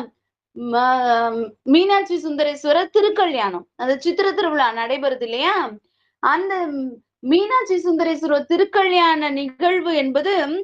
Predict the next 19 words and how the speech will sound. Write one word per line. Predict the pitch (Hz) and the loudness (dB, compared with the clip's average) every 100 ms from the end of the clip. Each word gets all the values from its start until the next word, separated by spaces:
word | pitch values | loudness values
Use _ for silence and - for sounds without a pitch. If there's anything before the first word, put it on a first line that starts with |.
| - _ _ _ _ _ _ _ _ | -10 _ _ _ _ _ _ _ _
நிகழ்வும் | 247 302 349 311 330 311 | 0 2 2 0 -6 -6
சரி, | 320 285 294 | -2 0 2
அதை | 269 269 330 | 2 0 -4
தொடர்ந்து, | 320 311 311 302 320 302 285 254 - _ _ - | -2 0 0 -2 -4 -2 0 -2 -4 _ _ -4
ஆ, | 247 247 240 233 | 0 2 2 2
பட்டாபிஷேகம், | 226 254 254 320 311 311 - 262 247 240 233 226 220 | 2 -2 2 0 0 -6 0 2 4 4 4 4 4
அந்த | 214 254 294 | 2 2 0
நிகழ்வுகளா | 294 269 262 254 254 247 240 | 0 0 -2 0 -2 0 0
இருக்கட்டும், | 226 220 226 220 233 | 0 -2 -4 0 0
அந்த | 240 233 | 0 0
பட்டாபிஷேகத்துல | 247 240 294 294 311 277 269 285 285 | -2 0 0 0 -4 -4 0 0 2
எல்லாம் | 311 349 | 2 2
வந்து, | 294 277 392 480 _ _ _ _ | -2 -4 -4 -6 _ _ _ _
ஆம், | 269 277 269 262 262 247 247 | 2 4 4 2 -2 -6 -2
அரசாட்சி | 247 302 330 370 330 - 240 | 0 0 0 0 0 -6 0
பொறுப்பு | 247 247 240 214 - _ _ _ _ _ _ _ | 2 2 0 -2 -2 _ _ _ _ _ _ _
கொடுக்கப்படுது, | 320 339 311 285 254 214 226 220 - | 0 2 2 0 -2 0 0 -2 0
அம்மை | 247 269 320 311 | 0 0 -4 -4
கிட்ட | 277 262 | -4 0